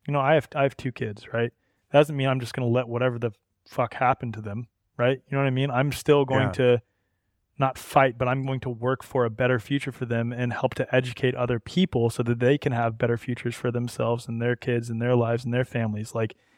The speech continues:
Speaker 1: it's, it's staying in that flow and that balance of understanding that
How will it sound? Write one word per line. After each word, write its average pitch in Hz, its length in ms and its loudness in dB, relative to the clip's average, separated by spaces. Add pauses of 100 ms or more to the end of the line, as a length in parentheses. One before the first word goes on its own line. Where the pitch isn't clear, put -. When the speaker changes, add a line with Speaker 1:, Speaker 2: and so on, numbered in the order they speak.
(140)
Speaker 1:
it's, 143 240 4
it's 151 160 0
staying 170 460 0
in 156 120 0
that 139 180 2
flow 143 320 4
and 139 100 0
that 123 180 -2
balance 131 340 0
of 127 120 -4
understanding 127 540 -2
that 120 200 2